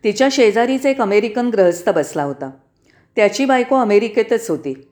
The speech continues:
तिच्या गाडीला तो गाडीत असताना गंभीर अपघात झाल्याचं मला कळलं. त्या दोघांशी संभाषण करत असतानाच मी तिला वाचवलं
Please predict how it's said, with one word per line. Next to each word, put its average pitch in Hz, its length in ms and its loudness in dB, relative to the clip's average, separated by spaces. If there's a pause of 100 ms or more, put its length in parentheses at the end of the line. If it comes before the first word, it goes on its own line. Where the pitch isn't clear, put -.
(380)
तिच्या 247 240 -2
गाडीला 233 560 2
तो 262 80 0
गाडीत 214 360 0
असताना 226 380 -2
गंभीर 202 420 -2
अपघात 190 380 -2 (100)
झाल्याचं 180 380 2
मला 165 240 -2
कळलं. 143 340 -2 (680)
त्या 226 120 0
दोघांशी 220 480 2
संभाषण 214 560 -2
करत 208 280 0
असतानाच 208 580 -2
मी 226 160 -4
तिला 220 200 0
वाचवलं 190 580 0